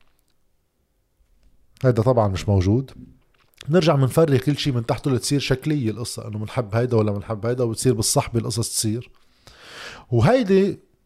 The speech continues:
عن دراية أو عدم دراية بتساعد القوى الحزبية اللي هي قوى السلطة، يعني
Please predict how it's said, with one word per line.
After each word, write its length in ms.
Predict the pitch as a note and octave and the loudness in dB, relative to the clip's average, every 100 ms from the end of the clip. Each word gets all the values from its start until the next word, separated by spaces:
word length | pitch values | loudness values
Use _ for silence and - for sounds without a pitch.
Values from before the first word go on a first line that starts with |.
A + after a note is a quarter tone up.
| - | -10
عن 400 | A2+ A#2+ B2+ A#2+ | -2 -2 -2 0
دراية 600 | B2 C3+ F#3+ G#3+ G#3+ G#3 | 2 6 6 6 4 4
أو 220 | F3+ F3+ | 4 4
عدم 300 | F3 F#3+ E3 | 4 4 2
دراية 500 | D3 D3 C#3+ C#3+ E3+ | 4 6 6 6 2
بتساعد 640 | D3+ D3+ - G#3+ E3+ D3 | 2 0 2 4 4 4
القوى 400 | C3 B2 F#3+ F3+ | 2 2 4 4
الحزبية 720 | C3 - C#3+ A#2+ E3 D3 E3 E3 | 4 2 0 2 2 2 0 -2
اللي 300 | C3 B2+ B2+ | -4 -2 -2
هي 40 | |
قوى 240 | A2 B2 A2+ | -4 -4 -2
السلطة، 440 | - C#3+ B2 G#2+ | 0 -2 -2 -2
يعني 360 | G2+ G2 A2 | -2 -4 -6